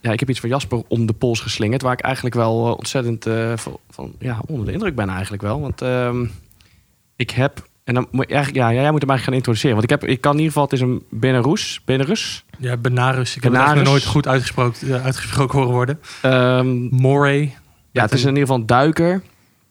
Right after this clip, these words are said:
Speaker 1: Helemaal, eh, helemaal staal. En de bezel ook, eh, volledig staal. En een zwarte wijzerplaat met leum erop.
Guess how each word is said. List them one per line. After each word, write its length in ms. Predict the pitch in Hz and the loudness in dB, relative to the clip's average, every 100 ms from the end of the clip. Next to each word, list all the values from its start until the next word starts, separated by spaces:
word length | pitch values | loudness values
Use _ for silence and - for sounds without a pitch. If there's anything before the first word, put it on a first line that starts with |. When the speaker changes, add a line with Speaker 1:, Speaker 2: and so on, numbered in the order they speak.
| _ _ _ _ - | _ _ _ _ -2
Speaker 1:
Helemaal, 480 | 131 127 120 117 113 | 2 4 4 4 4
eh, 60 | |
helemaal 260 | 110 123 117 | 4 2 0
staal. 460 | - 127 131 143 | 0 2 2 2
En 80 | 110 | 0
de 80 | 117 | 0
bezel 380 | 117 120 113 - | 2 2 0 -2
ook, 240 | 123 123 | -2 -2
eh, 120 | 120 | -2
volledig 360 | 113 120 123 117 | -2 -2 -2 -2
staal. 440 | - 117 120 139 | -4 -2 -2 -2
En 80 | 123 | -2
een 60 | 113 | -4
zwarte 260 | 127 123 | -2 -2
wijzerplaat 520 | 117 113 117 117 117 123 | 0 0 -2 -4 -4 -2
met 160 | 113 | -2
leum 420 | 113 117 120 120 113 | 0 2 2 2 0
erop. 320 | 110 120 - | 0 -2 -6